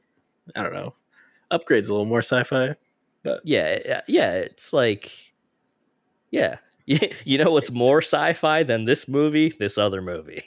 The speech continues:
Speaker 2: <laughs>
Speaker 1: This other movie's sci-fi.
Speaker 2: <laughs> But yeah,
Speaker 1: Yeah.
Speaker 2: man, Upgrade.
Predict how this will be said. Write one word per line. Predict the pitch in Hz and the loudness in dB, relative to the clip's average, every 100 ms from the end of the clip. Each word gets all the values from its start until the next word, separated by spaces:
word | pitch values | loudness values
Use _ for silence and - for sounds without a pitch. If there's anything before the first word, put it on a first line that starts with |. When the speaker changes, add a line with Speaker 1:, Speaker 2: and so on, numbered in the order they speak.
| - - | -6 -4
Speaker 2:
<laughs> | - | -6
Speaker 1:
This | - 120 | -4 -4
other | 113 117 117 | -2 0 0
movie's | 110 104 101 110 | 0 -2 -4 -8
sci-fi. | 107 - 120 - - 160 165 165 160 - 180 | -8 -8 -8 -4 -4 -2 -6 -4 -6 -4 -6
Speaker 2:
<laughs> | - - - _ _ _ _ _ _ _ - | -6 -20 -20 _ _ _ _ _ _ _ -4
But | 80 | -2
yeah, | 98 139 | 2 2
Speaker 1:
Yeah. | 151 | 2
Speaker 2:
man, | 107 120 139 - | 2 2 0 0
Upgrade. | 127 185 - 117 104 90 95 | 0 0 -2 0 2 0 -4